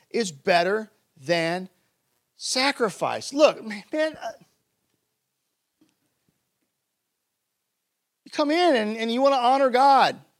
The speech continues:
If, if a man comes in here, okay, and he goes, "Listen, all right,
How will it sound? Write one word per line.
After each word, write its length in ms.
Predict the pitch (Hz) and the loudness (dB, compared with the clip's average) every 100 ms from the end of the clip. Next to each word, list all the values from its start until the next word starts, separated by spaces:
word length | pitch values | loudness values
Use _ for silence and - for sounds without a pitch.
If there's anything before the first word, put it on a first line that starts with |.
| _ _ _ _ _ - | _ _ _ _ _ -14
If, 100 | 226 | 0
if 180 | 277 277 | 2 4
a 40 | 277 | 6
man 220 | 330 349 | 6 6
comes 220 | 339 269 | 4 2
in 80 | 277 | 2
here, 140 | 247 | 2
okay, 220 | - 240 214 - - | 2 0 0 -10 -4
and 100 | 233 | 0
he 60 | |
goes, 320 | 254 262 247 311 | 4 6 6 4
"Listen, 300 | 262 208 - | 0 0 0
all 80 | 185 | 0
right, 180 | 233 | 0